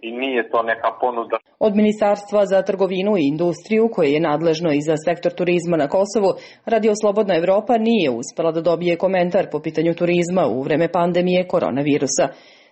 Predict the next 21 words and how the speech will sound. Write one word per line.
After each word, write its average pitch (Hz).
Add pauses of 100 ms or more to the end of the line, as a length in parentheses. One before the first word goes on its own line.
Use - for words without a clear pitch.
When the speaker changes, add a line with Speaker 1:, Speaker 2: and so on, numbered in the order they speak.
(120)
Speaker 2:
Direktor 185
nevladine 175
organizacije 180
Kulturno 160
nasleđe 165
bez 180
granica 180 (120)
Salje 135 (120)
Šoši 196 (320)
kaže 226
da 226
su 226
turisti 233
u 175
vreme 196
pandemije 190
najviše 170
zainteresovani 175
za 175
obilazak 175
kulturno-istorijskih 175